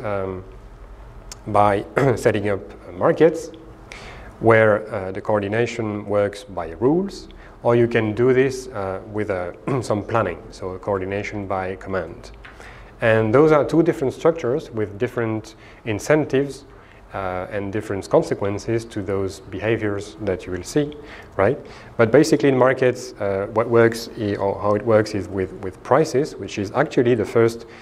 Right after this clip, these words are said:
decentralized system of information and motivation, because it combines both in the same product, right? If you think about it. It's information,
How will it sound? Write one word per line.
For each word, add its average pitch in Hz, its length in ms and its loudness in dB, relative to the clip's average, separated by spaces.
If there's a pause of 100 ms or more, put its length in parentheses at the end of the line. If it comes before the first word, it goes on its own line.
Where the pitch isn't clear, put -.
(180)
decentralized 117 640 2
system 101 440 -2
of 98 100 -2
information 120 720 -4
and 117 160 -2
motivation, 110 680 -6 (600)
because 113 300 2
it 143 160 -4
combines 117 500 2
both 110 360 0
in 117 180 -4
the 104 100 -4
same 98 380 -4
product, - 480 0 (260)
right? 101 220 -4 (460)
If 98 120 -8
you 104 80 -4
think 98 220 0
about 87 260 -2
it. 90 280 -10
It's 117 180 -2
information, 131 840 0